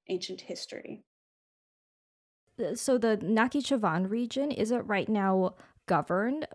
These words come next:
Speaker 2: by Azeris? But so, so that's why they come into these problems wherein, like, word on the street is that the Azerbaijanis don't have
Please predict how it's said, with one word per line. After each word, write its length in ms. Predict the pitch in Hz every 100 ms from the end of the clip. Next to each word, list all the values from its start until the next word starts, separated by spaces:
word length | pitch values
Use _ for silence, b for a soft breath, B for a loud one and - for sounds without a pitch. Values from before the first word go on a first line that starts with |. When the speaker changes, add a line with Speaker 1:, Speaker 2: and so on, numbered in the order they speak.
| 214
Speaker 2:
by 460 | 196 185 180 180 -
Azeris? 800 | 196 185 175 180 233 294 339 - - _
But 420 | 196 175 - - -
so, 180 | - 226
so 140 | 208 208
that's 240 | 185 -
why 100 | 190
they 120 | 185
come 240 | - 180 175
into 240 | 180 185
these 340 | 170 170 165 - -
problems 720 | - 165 165 185 175 180 -
wherein, 500 | 185 170 170 170 - -
like, 360 | - 156 - -
word 240 | 190 208
on 100 | 185
the 60 | 175
street 480 | - 285 302 233 214
is 160 | 180
that 280 | 180 165 -
the 180 | 175 160
Azerbaijanis 960 | 170 170 160 156 170 180 170 170 - - -
don't 220 | 170 147
have 400 | - 160 156 165